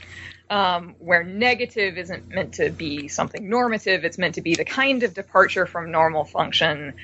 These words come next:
that is going to impede long-term survival and reproduction.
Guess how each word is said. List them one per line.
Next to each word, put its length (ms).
that 400
is 160
going 520
to 580
impede 840
long-term 720
survival 560
and 120
reproduction. 760